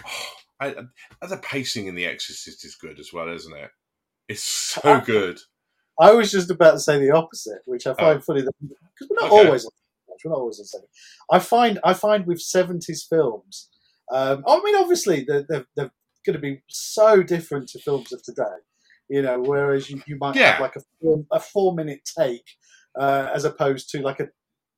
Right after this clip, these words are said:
Speaker 2: five-second take of today. But I always find,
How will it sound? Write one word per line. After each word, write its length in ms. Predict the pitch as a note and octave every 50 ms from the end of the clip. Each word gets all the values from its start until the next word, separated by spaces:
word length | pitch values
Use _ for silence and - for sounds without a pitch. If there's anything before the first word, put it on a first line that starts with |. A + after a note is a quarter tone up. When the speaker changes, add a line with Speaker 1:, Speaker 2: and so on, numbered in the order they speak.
| _ _ _ _ _ - -
Speaker 2:
five-second 720 | F3+ E3+ E3 F3+ F3+ F3 - - D#3 C3+ - - C3 -
take 280 | - C3+ B2 A#2+ - -
of 80 | B2
today. 300 | - C3+ C3 D#3 C3+ A2 G2 - _ _ _ _ _ _ _ _ _ _ C#3 -
But 160 | E3+ D#3 D3+
I 160 | E3+ F#3+ G#3+
always 220 | A#3+ C4 C4+ B3+ -
find, 640 | - - A3+ A3 A3+ A3 G3 D3 B2 A#2 A2+ A2+